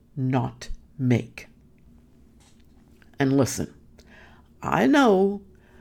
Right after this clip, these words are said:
that you also know that you already know that answer. In fact,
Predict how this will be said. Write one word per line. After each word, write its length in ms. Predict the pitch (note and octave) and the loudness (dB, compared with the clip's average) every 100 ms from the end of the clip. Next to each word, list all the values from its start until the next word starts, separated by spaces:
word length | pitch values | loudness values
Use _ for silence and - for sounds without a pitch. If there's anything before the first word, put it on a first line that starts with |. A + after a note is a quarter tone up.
| - - | -20 -10
that 300 | D3 D3+ D3 | 2 2 2
you 600 | D3+ G3+ E4 F4 A3+ A2+ - - | 0 4 6 6 4 0 -10 0
also 460 | G#3+ D4 - - C3+ | 6 6 6 4 6
know 380 | A#2 A2+ - D3 - - - - - - | 6 2 -2 -8 -18 -20 -20 -20 -20 -4
that 180 | C3 C3 | 0 2
you 240 | B2+ F#3 | 0 2
already 320 | E3+ C#3+ C#3 C3+ | 6 6 4 0
know 160 | C3 | 0
that 180 | B2 A#2+ | 0 -2
answer. 440 | A2 - - - - - - - - - - - - - - | -4 -6 -10 -14 -20 -20 -20 -20 -20 -20 -20 -20 -20 -20 -4
In 160 | - A#3+ | 0 0
fact, 480 | B4 E5 E5+ - | 2 0 0 -12